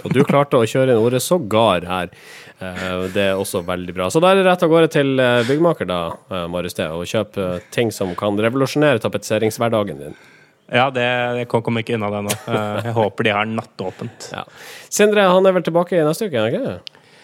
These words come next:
Speaker 2: Jo, jeg hø-, hører jo at, jeg håper jo at han hører på dette og gremmes over at han, eh, forsvant og ble borte, og ble erstattet av en, eh,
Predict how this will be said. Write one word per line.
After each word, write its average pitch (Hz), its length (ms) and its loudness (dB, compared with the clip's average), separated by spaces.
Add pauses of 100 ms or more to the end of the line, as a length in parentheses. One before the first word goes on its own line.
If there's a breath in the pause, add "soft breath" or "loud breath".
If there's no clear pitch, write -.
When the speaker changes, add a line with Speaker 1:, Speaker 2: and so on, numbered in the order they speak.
(340 soft breath)
Speaker 2:
Jo, 220 260 2
jeg 214 140 2
hø-, 180 220 0
hører 156 180 2
jo 151 120 0
at, - 80 -6
jeg 160 280 2
håper 147 240 0
jo 120 80 0
at 120 60 -4
han 151 100 -2
hører 123 260 0
på 123 140 -4
dette 113 160 -4
og 107 240 -2
gremmes 120 520 -2
over 123 160 2
at 117 80 -4
han, 123 260 -2
eh, 120 160 0
forsvant 143 480 -2
og 143 80 -2
ble 147 80 4
borte, 170 420 0
og 135 300 -2
ble 131 80 0
erstattet 120 420 -4
av 110 240 2
en, 113 300 -2
eh, 110 340 -2